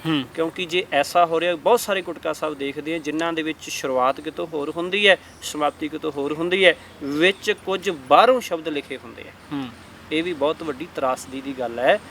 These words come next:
Speaker 1: ਜਿਹੜੇ
Speaker 2: ਦੂਜੀ
Speaker 1: ਲੋਕ
Speaker 2: ਗੱਲ
Speaker 1: ਆਪਣੀਆਂ ਫੋਟੋਆਂ ਜਾਂ ਨਾਮ ਦੇ ਹੇਠ ਸੰਪਰਦਾਵਾਂ ਦੇ ਜਿਹੜੇ ਮੁਖੀ ਨੇ, ਉਹ ਗੁਟਕਾ ਸਾਹਿਬ ਛਪਵਾਉਂਦੇ ਨਜ਼ਰ ਆਉਂਦੇ ਆ, ਕੀ ਲੱਗਦਾ ਕਿ ਜਿਹੜੇ ਲੋਕ ਜਾਂ ਜਿਹੜੀਆਂ ਕੰਪਨੀਆਂ ਡਿਲੀਵਰ ਕਰ ਰਹੀਆਂ ਨੇ ਗੁਟਕਾ ਸਾਹਿਬ ਨੂੰ ਤੇ ਪੋਥੀਆਂ ਨੂੰ,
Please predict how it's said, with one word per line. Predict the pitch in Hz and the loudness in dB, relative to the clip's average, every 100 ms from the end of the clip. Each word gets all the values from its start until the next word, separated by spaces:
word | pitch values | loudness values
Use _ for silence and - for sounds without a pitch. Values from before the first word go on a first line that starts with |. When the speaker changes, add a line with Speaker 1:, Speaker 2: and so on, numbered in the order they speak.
| - | -10
Speaker 1:
ਜਿਹੜੇ | 131 160 190 | 2 6 8
Speaker 2:
ਦੂਜੀ | 180 160 | 8 6
Speaker 1:
ਲੋਕ | 165 | 8
Speaker 2:
ਗੱਲ | 185 | 8
Speaker 1:
ਆਪਣੀਆਂ | 220 156 180 180 180 | 10 8 6 4 2
ਫੋਟੋਆਂ | - 147 - 156 156 151 | 4 0 2 4 6 6
ਜਾਂ | 160 156 | 6 6
ਨਾਮ | 139 135 135 | 8 8 6
ਦੇ | 156 147 | 2 4
ਹੇਠ | 143 135 151 | 2 2 0
ਸੰਪਰਦਾਵਾਂ | 143 135 131 - 139 139 147 | 2 2 2 4 6 6 6
ਦੇ | 143 | 4
ਜਿਹੜੇ | 139 147 147 | 4 6 4
ਮੁਖੀ | 127 - 143 | 2 2 4
ਨੇ, | 143 143 | 4 4
ਉਹ | 147 | 4
ਗੁਟਕਾ | 131 120 156 147 | 2 2 6 6
ਸਾਹਿਬ | - 131 139 147 143 143 | 8 8 8 6 2 2
ਛਪਵਾਉਂਦੇ | - 139 131 131 135 170 | 0 0 2 4 6 6
ਨਜ਼ਰ | 151 170 | 8 8
ਆਉਂਦੇ | 156 143 165 160 | 6 6 6 4
ਆ, | 135 - - - | 4 -8 -20 -2
ਕੀ | 180 196 | 4 6
ਲੱਗਦਾ | 180 165 196 | 6 6 4
ਕਿ | 214 | 4
ਜਿਹੜੇ | 175 185 214 | 4 6 6
ਲੋਕ | 165 165 160 185 | 4 2 4 4
ਜਾਂ | 170 185 | 6 6
ਜਿਹੜੀਆਂ | 180 185 208 | 4 4 2
ਕੰਪਨੀਆਂ | - 165 - 185 196 | 4 0 0 2 2
ਡਿਲੀਵਰ | 151 147 196 233 | 4 4 6 6
ਕਰ | 202 | 6
ਰਹੀਆਂ | 180 175 185 | 6 4 2
ਨੇ | 185 | 2
ਗੁਟਕਾ | 151 - 175 | -2 2 2
ਸਾਹਿਬ | 170 156 175 | 6 4 2
ਨੂੰ | 190 | 0
ਤੇ | 208 | 0
ਪੋਥੀਆਂ | 190 147 - 175 175 | 0 -2 2 4 4
ਨੂੰ, | 185 | 2